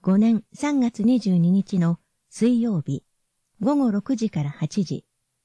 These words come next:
祝日、休館日、テスト期間を除く。内容、ユー杉並内、区内施設での公演、ほか。講師、萬田祐介。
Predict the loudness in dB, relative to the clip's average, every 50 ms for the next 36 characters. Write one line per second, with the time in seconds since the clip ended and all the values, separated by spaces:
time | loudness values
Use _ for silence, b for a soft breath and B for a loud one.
0 | _ _ _ -20 -12 -6 -4 -2 -2 -2 -4 -6 -6 -8 -8 -8 -8 _ _ _
1 | _ _ _ -4 -2 -2 -2 -2 -2 -2 0 0 0 0 -2 -6 -8 _ _ _
2 | _ _ _ -4 -4 -4 -4 -6 -8 -10 -10 -10 -6 -2 0 0 2 2 2 0
3 | -2 -4 -8 -10 _ -10 -10 -10 _ _ _ _ _ _ _ _ _ _ _ _
4 | _ _ _ _ _ _ _ _ _ _ _ _ -2 0 2 2 2 2 0 0
5 | 0 -2 -2 -4 -6 -8 _ _ _ _ _ _ _ _ _ _ _ _ -2 -2
6 | 0 0 -2 -4 -2 0 2 2 2 2 2 2 2 0 0 -2 -4 -6 -8 _
7 | _ _ _ _ _ _ 0 0 0 0 0 -4 -6 -6 -6 -8 -6 -6 -4 -2
8 | 0 0 -2 -2 -4 -4 -2 -2 0 0 0 0 -2 -4 _ _ _ -6 -4 -4
9 | -4 -4 -6 -6 _ _ _ _ _ _ _ _ _ _ _ _ _ _ _ _
10 | _ -2 -2 -2 -2 -4 -8 -8 -8 -8 -8 _ _ _ _ _ _ _ _ _
11 | _ -2 0 0 2 2 0 0 -2 -2 -2 -2 -2 -2 -4 -6 -12 _ -12 -12
12 | -12 -12